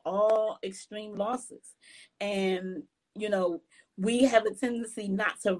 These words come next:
rally around those people because those aren't tangible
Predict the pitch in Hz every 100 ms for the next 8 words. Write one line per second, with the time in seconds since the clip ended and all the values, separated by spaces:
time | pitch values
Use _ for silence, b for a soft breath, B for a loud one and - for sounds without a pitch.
0 | 170 190 226 262 202 160 185 196 180 165
1 | 175 233 339 370 - 202 - 165 151 151
2 | - b b b 190 190 214 175 190 214
3 | 233 190 180 - - - - 233 233 208
4 | 208 196 196 185